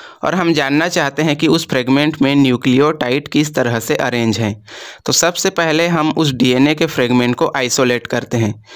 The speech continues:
आइसोलेट इसलिए कि हम पूरे डीएनए के न्यूक्लियोटाइड सीक्वेंस का पता एक साथ नहीं लगा सकते,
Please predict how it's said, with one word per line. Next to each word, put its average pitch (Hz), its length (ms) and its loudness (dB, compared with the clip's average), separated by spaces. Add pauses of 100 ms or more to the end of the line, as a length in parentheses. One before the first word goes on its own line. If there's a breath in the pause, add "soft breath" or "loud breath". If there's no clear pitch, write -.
(340 loud breath)
आइसोलेट 185 560 0
इसलिए 170 380 2
कि 170 100 0
हम 170 160 2
पूरे 151 280 2
डीएनए 139 400 2
के 156 160 0
न्यूक्लियोटाइड 143 720 2
सीक्वेंस 143 420 0
का 147 100 -2
पता 139 360 -4
एक 131 180 0
साथ 127 280 -4
नहीं 156 160 2
लगा 117 260 0
सकते, - 400 -2